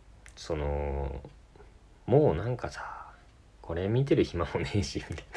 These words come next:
な。<laughs> なんか同じようだし。なんか、それで言うと、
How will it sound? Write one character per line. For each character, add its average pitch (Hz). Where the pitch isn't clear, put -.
な。 -
<laughs> -
な 101
ん -
か 87
同 104
じ 101
よ 104
う -
だ -
し。 -
な 98
ん -
か、 80
そ -
れ 170
で 196
言 190
う -
と、 175